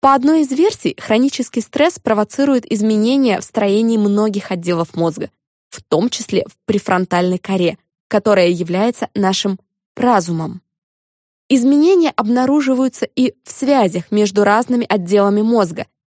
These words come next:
Именно поэтому при хроническом стрессе мы часто не можем принимать рациональные решения — зато остро реагируем на любые мелочи. К слову, далеко не всегда хронический стресс предполагает что-то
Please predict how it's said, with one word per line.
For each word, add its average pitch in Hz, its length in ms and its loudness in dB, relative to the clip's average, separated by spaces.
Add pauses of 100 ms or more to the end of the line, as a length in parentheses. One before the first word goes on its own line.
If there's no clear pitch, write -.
Именно 247 380 4
поэтому 233 540 0
при 196 120 -4
хроническом 214 680 -2
стрессе - 560 -2 (260)
мы 233 140 2
часто - 340 -2
не 240 120 2
можем 254 280 2
принимать 214 480 0
рациональные 196 720 2
решения — 202 540 0 (340)
зато 202 500 0
остро 226 400 2
реагируем 196 640 2
на 202 60 2
любые 190 420 0
мелочи. 175 540 -4 (1160)
К - 60 -14
слову, 208 400 0 (420)
далеко 254 340 2
не 294 100 4
всегда 233 460 0
хронический 185 680 -2
стресс - 420 -2 (200)
предполагает 214 800 0
что-то - 400 -4